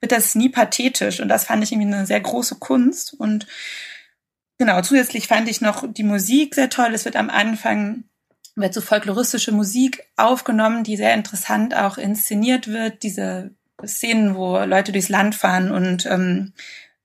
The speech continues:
auf dem Land die Musiker, äh, aufnehmen, um daraus dann eine große Musikaufführung zu machen. Das hat mich so ein bisschen an Bela Bartok erinnert. Das fand ich sehr schön und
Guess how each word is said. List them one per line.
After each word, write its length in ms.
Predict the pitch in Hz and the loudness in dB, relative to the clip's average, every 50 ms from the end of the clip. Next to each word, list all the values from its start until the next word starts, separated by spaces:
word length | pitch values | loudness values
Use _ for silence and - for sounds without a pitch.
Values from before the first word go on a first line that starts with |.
| _ _ _ _ _ _ _ _ _ - | _ _ _ _ _ _ _ _ _ 2
auf 140 | - 196 196 | 2 2 2
dem 180 | - 220 196 185 | 2 0 0 2
Land 360 | 185 180 180 190 196 190 - | 4 4 4 2 0 0 0
die 60 | 196 | 2
Musiker, 800 | 190 202 233 254 269 254 - 240 220 220 220 226 269 - - - - | 2 2 4 4 2 2 2 2 0 2 2 2 0 0 -4 -4 -2
äh, 360 | - 214 208 202 202 208 - - | -2 0 0 0 0 -2 -2 0
aufnehmen, 520 | - 202 214 233 220 - 220 208 208 202 | 2 2 4 4 2 0 -2 -2 0 0
um 120 | 214 202 190 | -2 0 2
daraus 460 | 196 185 190 190 190 196 - - - | 2 2 2 2 0 0 -2 -2 -2
dann 180 | 196 190 180 180 | -2 -2 -2 -2
eine 260 | - - 180 180 175 | -4 -4 -4 -4 -4
große 300 | - - 208 208 - 214 | -4 -6 -6 -4 -2 -2
Musikaufführung 720 | 190 190 190 226 - - 160 175 - - 185 - 175 180 | 0 0 0 -2 -4 -4 -6 -6 -6 -8 -8 -6 -6 -6
zu 120 | - - | -4 0
machen. 240 | 190 220 262 262 233 | 0 0 2 2 0
Das 140 | 196 185 - | 0 0 -2
hat 100 | 208 - | -4 -4
mich 80 | 180 | -4
so 60 | - 202 | -4 -4
ein 40 | |
bisschen 180 | 185 180 - 208 | -4 -2 -2 -4
an 80 | 170 170 | -4 -2
Bela 180 | 190 175 185 | -4 -4 -4
Bartok 440 | 190 - 226 240 240 - 233 - - | -2 0 0 0 0 -2 -4 -4 -4
erinnert. 300 | 226 - 208 208 - 202 | -2 -2 0 0 0 0
Das 120 | 196 185 | -2 -2
fand 160 | - 196 185 175 | -2 -4 -4 -4
ich 100 | 170 - | -4 -6
sehr 140 | - - | -6 -6
schön 340 | - - - 220 220 220 220 | -4 -2 0 0 2 2 2
und 220 | 220 196 175 175 | 0 0 -2 -4